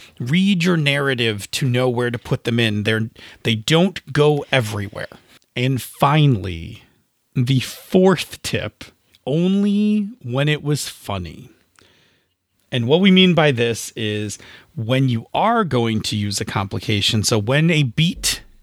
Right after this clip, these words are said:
is, when the beat is correct for using one, you make your complication count,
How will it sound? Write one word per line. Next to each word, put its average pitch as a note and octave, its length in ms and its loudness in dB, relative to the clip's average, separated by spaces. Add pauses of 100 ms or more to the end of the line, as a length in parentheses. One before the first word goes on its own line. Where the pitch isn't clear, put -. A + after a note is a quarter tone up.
(200)
is, C#3 260 0
when C#3+ 220 0
the D3+ 80 2
beat F3+ 300 -2
is F3+ 140 -2
correct D3+ 440 -2
for C#3+ 180 -4
using D3 480 0
one, G#2 320 -8 (500)
you G3 600 0
make F3+ 260 -2
your F#3+ 100 0
complication B2 840 -4
count, - 520 -12